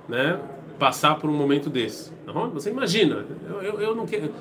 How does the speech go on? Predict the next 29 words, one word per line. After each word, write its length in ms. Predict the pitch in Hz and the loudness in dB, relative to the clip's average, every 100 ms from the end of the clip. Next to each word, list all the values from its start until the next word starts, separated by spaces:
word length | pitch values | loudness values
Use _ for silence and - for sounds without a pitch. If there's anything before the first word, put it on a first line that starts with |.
| - - - - | -12 -12 -10 -4
assim, 220 | 135 170 | 4 6
eu, 180 | 175 - - - | 6 -2 -10 -6
Bezrat 460 | 147 139 156 196 196 | 0 2 4 2 2
Hashem, 400 | 165 190 196 196 | 0 2 2 2
não 100 | 185 | 0
quero 220 | 175 180 | 0 2
nem, 200 | 190 214 202 190 180 170 151 | 2 0 -2 -4 -6 -6 -6
espero 320 | 147 185 190 | -2 2 2
que 80 | 175 | 2
não, 120 | 180 180 170 | 2 2 2
não, 140 | 175 | 0
não 220 | 170 160 156 | 2 2 4
desejo 240 | 165 185 | 6 4
isso 100 | 170 | 2
pra 140 | 196 | 2
ninguém. 480 | 196 196 156 143 120 - - - - | 4 8 10 8 6 -6 -16 -16 -12
Né? 140 | 127 | -8
Isso 140 | 135 165 | -6 -4
é 20 | |
uma 80 | 185 | -2
das 140 | 175 | -2
piores 280 | - 214 214 | 2 4 4
coisas 160 | 196 | 0
que 60 | 160 | 0
pode 160 | 190 180 | 2 2
acontecer 320 | 170 160 170 | 2 0 0
pra 140 | 160 | 2
um 100 | 156 | 0
pai, 380 | - 165 185 - | 4 4 4 2